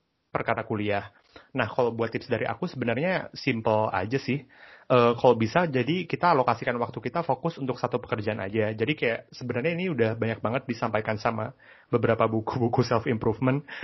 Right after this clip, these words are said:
Jadi kalau bisa ketika kamu kuliah online, kalau bisa jangan usah multitasking. Kalau misalkan kamu emang lagi niat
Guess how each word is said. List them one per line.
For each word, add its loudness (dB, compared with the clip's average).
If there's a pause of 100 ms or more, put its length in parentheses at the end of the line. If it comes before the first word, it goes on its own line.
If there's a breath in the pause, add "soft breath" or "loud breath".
(100)
Jadi 8
kalau 6
bisa 0
ketika 0
kamu -2
kuliah 4
online, 0
kalau 4
bisa 2
jangan 0
usah 0
multitasking. -2
Kalau 2
misalkan 0
kamu -2
emang -2
lagi -6
niat -2